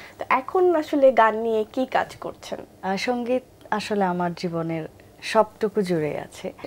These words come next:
Speaker 2: গান চর্চা একদম ছোটবেলা থেকে। এখন, আহ, বিশেষভাবে বলতে গেলে আমি সঙ্গীত নিয়েই পড়াশোনা করেছি।
Speaker 1: আচ্ছা।
Speaker 2: আমার গ্র্যাজুয়েশন সঙ্গীতের উপরেই।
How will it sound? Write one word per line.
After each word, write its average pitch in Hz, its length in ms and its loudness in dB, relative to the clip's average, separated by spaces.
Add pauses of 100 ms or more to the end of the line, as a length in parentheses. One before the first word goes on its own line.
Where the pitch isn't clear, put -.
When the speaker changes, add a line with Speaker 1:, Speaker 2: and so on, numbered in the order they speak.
(140)
Speaker 2:
গান 233 180 4
চর্চা 254 400 2
একদম 247 240 0
ছোটবেলা 262 480 0
থেকে। 269 400 0
এখন, 277 640 0 (360)
আহ, 202 360 4 (680)
বিশেষভাবে 269 600 4
বলতে 240 340 2
গেলে 240 180 4
আমি 233 120 0
সঙ্গীত 233 440 -4
নিয়েই 240 180 -4
পড়াশোনা 170 420 -2
করেছি। 156 500 -6 (140)
Speaker 1:
আচ্ছা। 208 300 -8
Speaker 2:
আমার 180 300 0
গ্র্যাজুয়েশন 214 680 0
সঙ্গীতের 208 540 -2
উপরেই। 214 420 -2